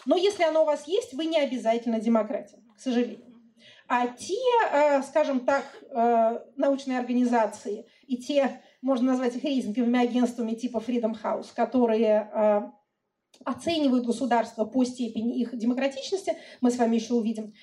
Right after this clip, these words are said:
красочные картинки с этими самыми рейтингами, они оценивают их в основном по пяти наборам признаков. Это наличие отсутствия выборов и их плюрализм.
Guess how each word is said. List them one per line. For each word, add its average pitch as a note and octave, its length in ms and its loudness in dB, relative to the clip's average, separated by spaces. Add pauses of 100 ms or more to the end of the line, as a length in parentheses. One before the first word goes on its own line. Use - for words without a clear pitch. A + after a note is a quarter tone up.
(100)
красочные B3+ 440 2
картинки A#3+ 400 0
с A#3+ 100 -10
этими A#3 200 -2
самыми A3+ 300 0
рейтингами, F4 560 -2
они F4+ 420 -2
оценивают D4 640 -6
их E4 140 -8
в C4+ 40 -8
основном B3 540 0
по C#4 160 0
пяти A#3+ 480 -4
наборам G#3 640 0 (300)
признаков. - 560 -4 (100)
Это G4+ 300 4
наличие C#4 460 -2
отсутствия A#3 460 -2
выборов A3 480 0
и C#4 120 -4
их - 140 -4
плюрализм. A#3 520 -2